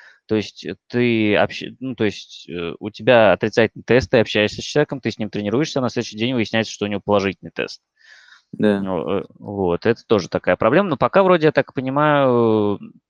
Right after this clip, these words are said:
Speaker 1: что не так все вроде критично на данный момент у Юнайтед, и те, кто с Норвичем, вроде пока в порядке, и, и те, кто с Норвичем играл.
Speaker 2: Да, да, там они все сдали тесты, и они оказались отрицательными.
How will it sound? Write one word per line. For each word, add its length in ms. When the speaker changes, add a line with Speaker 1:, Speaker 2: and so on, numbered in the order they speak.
Speaker 1:
что 1200
не 280
так 260
все 200
вроде 280
критично 560
на 60
данный 160
момент 300
у 40
Юнайтед, 480
и 40
те, 120
кто 140
с 80
Норвичем, 400
вроде 320
пока 320
в 100
порядке, 420
и, 140
и 200
те, 120
кто 120
с 60
Норвичем 320
играл. 260
Speaker 2:
Да, 280
да, 260
там 260
они 360
все 280
сдали 640
тесты, 400
и 40
они 220
оказались 480
отрицательными. 800